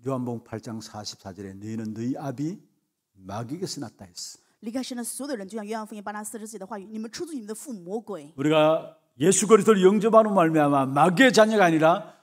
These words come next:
Speaker 1: 하나님의 자녀로 바뀌었습니다.
Speaker 2: 我们借着耶稣基督的那一瞬间，就不再是魔鬼的子女，而是神的儿女。
Speaker 1: 영접하는 자, 곧 그 이름을 믿는 자들에게 하나님의 자녀 되는 권세를 줬다 말씀했죠.
Speaker 2: 凡接着他的，就是信他名的人，他就他们权柄做神的儿女。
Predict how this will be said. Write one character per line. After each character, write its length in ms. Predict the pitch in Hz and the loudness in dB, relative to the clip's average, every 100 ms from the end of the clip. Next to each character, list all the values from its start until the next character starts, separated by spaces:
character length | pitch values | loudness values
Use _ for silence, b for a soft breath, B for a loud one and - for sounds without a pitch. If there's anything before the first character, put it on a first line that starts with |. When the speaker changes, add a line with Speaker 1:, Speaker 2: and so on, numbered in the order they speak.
| _ | _
Speaker 1:
하나님의 580 | - 208 208 180 160 | -6 -2 -2 -2 -2
자녀로 360 | 147 123 123 113 | -4 -6 -8 -10
바뀌었습니다. 680 | - _ 113 95 - 95 _ _ | -12 _ -16 -12 -12 -14 _ _
Speaker 2:
我 80 | 214 | -14
们 100 | 214 | -12
借 140 | 247 | -8
着 60 | 226 | -8
耶 60 | 240 | -8
稣 120 | 254 | -8
基 80 | 262 | -6
督 80 | |
的 40 | 269 | -4
那 100 | 277 | -4
一 120 | 269 | -6
瞬 200 | 269 349 | -8 -6
间， 140 | 294 262 | -6 -6
就 60 | |
不 100 | 220 | -8
再 100 | 262 | -8
是 60 | 285 | -6
魔 140 | 226 | -6
鬼 80 | 294 | -6
的 60 | 226 | -6
子 120 | 240 | -6
女， 60 | |
而 80 | 220 | -10
是 80 | 247 | -10
神 260 | - 220 247 | -10 -10 -8
的 80 | - | -8
儿 180 | 180 190 | -8 -10
女。 300 | 202 170 175 120 | -12 -14 -10 0
Speaker 1:
영접하는 480 | 143 147 156 156 156 | 2 4 6 6 4
자, 80 | |
곧 160 | 151 143 | 2 0
그 100 | 165 | 2
이름을 220 | 160 160 | 2 2
믿는 380 | 156 160 175 214 | -2 -2 0 2
자들에게 400 | 208 165 165 143 | 2 2 -2 -4
하나님의 440 | 143 156 147 147 | -4 -2 0 -2
자녀 300 | 143 156 208 | 0 4 6
되는 320 | 220 214 220 220 | 8 8 6 -2
권세를 380 | 202 262 190 | -2 0 -2
줬다 280 | 156 147 143 | -2 -4 -4
말씀했죠. 680 | 120 107 - 98 92 - 92 _ - | -8 -8 -10 -12 -14 -18 -20 _ -10
Speaker 2:
凡 240 | 220 226 | -10 -8
接 140 | 277 269 | -8 -8
着 60 | |
他 120 | 247 | -8
的， 80 | 247 | -10
就 100 | 196 | -10
是 60 | 240 | -12
信 80 | 269 | -10
他 80 | |
名 100 | 220 | -10
的 80 | 220 | -10
人， 80 | 208 | -12
他 80 | 254 | -10
就 80 | 262 | -10
他 120 | 285 | -8
们 60 | 247 | -8
权 180 | 254 | -10
柄 140 | 277 254 | -12 -12
做 180 | 269 226 | -14 -14
神 320 | - 214 247 | -14 -12 -10
的 80 | 302 | -8
儿 160 | 185 180 | -8 -10
女。 260 | 185 156 | -10 -12